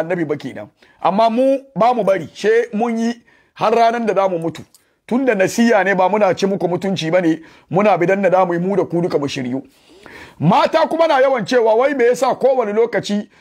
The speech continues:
kowane program aka tashi na mace, na mace. Da Annabi ya je Isra'il war Miraj, da dai sauko, me ya zo? Batun mata ya kawo fa.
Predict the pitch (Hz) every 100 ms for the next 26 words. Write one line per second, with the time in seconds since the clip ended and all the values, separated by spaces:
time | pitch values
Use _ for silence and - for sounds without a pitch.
0 | _ _ 220 240 208 - 202 226 208 190
1 | 214 190 214 208 160 139 _ - 190 214
2 | 180 160 202 185 - - _ _ _ _
3 | _ _ _ _ 143 226 247 269 285 330
4 | 294 247 226 269 262 208 208 226 262 214
5 | 190 185 170 175 190 151 - - _ _
6 | _ _ _ _ _ 143 190 240 - 180
7 | 170 170 165 - _ _ _ - 175 208
8 | 196 185 147 208 247 254 254 233 240 226
9 | 220 214 202 202 185 175